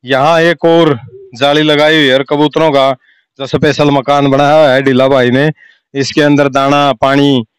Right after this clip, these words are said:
सारी व्यवस्था है, छोटे बड़े कबूतर भी हैं इसके अंदर। आजा भाई विषम, ऊपर आजा। ये देखिए भाई, ढीला भाई इस time पे भी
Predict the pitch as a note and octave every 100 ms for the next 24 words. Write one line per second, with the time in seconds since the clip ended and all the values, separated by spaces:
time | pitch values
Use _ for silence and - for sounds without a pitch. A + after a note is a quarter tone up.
0 | _ _ _ - C3 C#3+ C#3 C3 - C3+
1 | C3+ - C#3 B2 D3 C#3+ A#2+ _ _ _
2 | A2 C3 C#3 C3+ C3+ C#3 B2+ C#3+ C#3 C3
3 | C3+ - C3+ C3 C3 D3+ D#3 _ _ _
4 | _ _ _ _ _ B2 D3 E3 D3 B2+
5 | A2+ A#2+ B2 A#2 B2+ A2+ G#2 - _ _
6 | _ _ _ _ _ _ _ _ _ _
7 | _ _ _ _ _ _ _ _ _ _
8 | _ _ _ _ _ _ _ _ _ _
9 | _ _ _ _ _ _ _ C3 C#3 D#3+
10 | D3+ C#3 C#3 C3+ D3+ C#3 G2 - _ _
11 | _ _ B2 C3+ C3+ D#3 C#3+ C3 D3 F3+
12 | - _ C3+ D3+ C#3+ D#3 D#3+ D3 D#3 D3
13 | D3 E3+